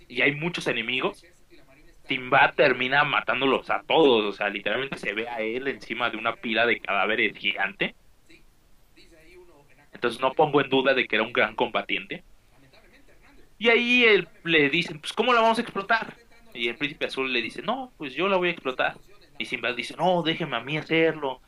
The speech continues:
tú ya hiciste mucho y no sé qué". "Ah, yo estoy fregado, o sea, mírame, o sea, soy Freddy Krueger. Ya no, ya no sirvo ni,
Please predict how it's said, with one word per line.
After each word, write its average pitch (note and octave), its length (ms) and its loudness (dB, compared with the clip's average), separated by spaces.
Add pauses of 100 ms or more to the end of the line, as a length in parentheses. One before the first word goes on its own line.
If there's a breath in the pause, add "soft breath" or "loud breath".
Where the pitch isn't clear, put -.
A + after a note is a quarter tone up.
(160)
tú D3 100 -2
ya D#3 80 2
hiciste D#3 360 -6
mucho D3+ 440 -4
y A#2+ 40 -4
no C3 100 -6
sé - 120 -14
qué". - 260 -14 (160)
"Ah, F#3 160 -6 (440)
yo F#3 80 -20
estoy - 240 -10
fregado, D#3+ 500 -4
o F#2+ 40 -20
sea, - 140 -18 (1040)
mírame, G#2+ 500 -6
o - 40 -12
sea, G#2+ 160 -6 (200)
soy B2+ 120 -4
Freddy C#3+ 300 -2
Krueger. A2+ 360 -4 (720)
Ya A#2 120 -2
no, C#3 240 -2
ya C3 120 2
no D3 140 -2
sirvo D3 340 -2
ni, G#2 260 -6